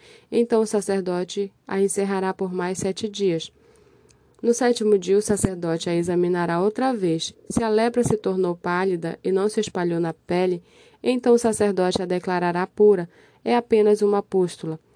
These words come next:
A pessoa lavará as suas roupas e estará pura. Mas se a pústula se espalha muito na pele depois que a pessoa se mostrou ao sacerdote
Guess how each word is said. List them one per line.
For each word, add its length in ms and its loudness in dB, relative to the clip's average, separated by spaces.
A 140 -6
pessoa 320 0
lavará 460 0
as 100 0
suas 240 2
roupas 400 2
e 80 4
estará 380 0
pura. 400 -2
Mas 160 2
se 80 2
a 60 2
pústula 480 0
se 120 2
espalha 460 -2
muito 420 4
na 140 0
pele 420 -2
depois 460 -2
que 80 -4
a 40 -2
pessoa 340 -4
se 160 -4
mostrou 420 0
ao 80 0
sacerdote 800 -4